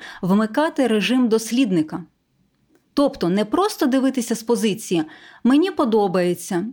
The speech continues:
"М, мені не подобається". "Мені подобається, а чому мені це сподобалось? А що тут зробили так, що це мене заціпило?" Ну, так от чіпляє. "А мені не подобається".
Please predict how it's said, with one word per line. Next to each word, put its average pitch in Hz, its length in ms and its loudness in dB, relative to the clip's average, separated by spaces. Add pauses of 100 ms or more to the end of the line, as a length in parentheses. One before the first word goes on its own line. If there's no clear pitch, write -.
"М, 233 360 2
мені 262 280 4
не 262 140 2
подобається". 170 920 -2 (680)
"Мені 247 300 4
подобається, 247 760 0
а 220 100 0
чому 277 300 2
мені 208 240 2
це 180 160 -8
сподобалось? - 840 -4 (280)
А 196 120 -2
що 339 200 -2
тут 226 160 0
зробили 220 440 2
так, 311 280 -2
що - 160 -4
це 220 180 -4
мене 220 260 2
заціпило?" 220 720 -2
Ну, 190 160 0
так 165 240 -4
от - 180 -4
чіпляє. 175 640 -4 (560)
"А 226 360 2 (120)
мені 262 260 4
не 302 160 4
подобається". 175 800 -2